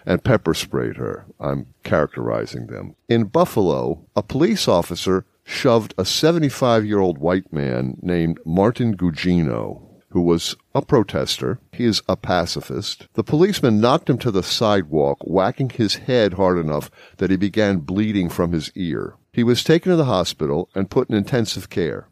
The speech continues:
The police report lied about the incident, saying he tripped, until a video of the event was provided, and then they changed their story. President Trump invented an amazing lie, claiming that Gugino could be an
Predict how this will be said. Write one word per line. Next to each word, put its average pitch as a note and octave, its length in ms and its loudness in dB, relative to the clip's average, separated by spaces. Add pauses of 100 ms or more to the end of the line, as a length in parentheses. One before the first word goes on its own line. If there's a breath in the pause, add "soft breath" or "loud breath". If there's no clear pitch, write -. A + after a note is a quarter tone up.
The A#2 100 -4
police F3 520 -2
report F2 600 -2 (260)
lied E3+ 500 4
about G#2+ 380 0
the F2 180 -4
incident, D#2 500 -6 (200)
saying B2+ 600 -4
he C3+ 220 -8
tripped, - 640 -6 (380)
until G#2+ 320 0
a F#2+ 60 4
video C#3 420 4
of E2 100 2
the E2+ 140 0
event D2+ 420 -2
was E2 180 -8
provided, B1+ 640 -6 (180)
and F#2 140 0
then G2+ 80 4
they F#2+ 120 2
changed D#2+ 360 -4
their E2 80 -4
story. D#2 480 -2 (260)
President C3+ 440 2
Trump C#3 400 2
invented A#2 680 0
an G#2 140 0
amazing G#2+ 680 2
lie, D2 520 -2
claiming B2+ 360 2
that G#2+ 160 0
Gugino G2 680 2 (220 soft breath)
could A2+ 380 -2
be F#2+ 320 0
an F2+ 160 -4